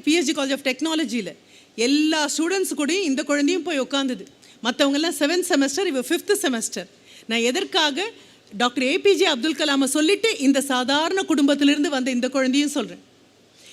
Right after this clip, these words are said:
இந்த குழந்தை போய் அங்க அவளை செலக்ட் பண்ண உடனே, செலக்ட் பண்ணும்போது ஹெச் ஆர் கேட்ட கேள்வி,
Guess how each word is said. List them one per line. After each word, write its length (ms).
இந்த 200
குழந்தை 360
போய் 520
அங்க 240
அவளை 260
செலக்ட் 320
பண்ண 260
உடனே, 340
செலக்ட் 540
பண்ணும்போது 320
ஹெச் 280
ஆர் 140
கேட்ட 260
கேள்வி, 380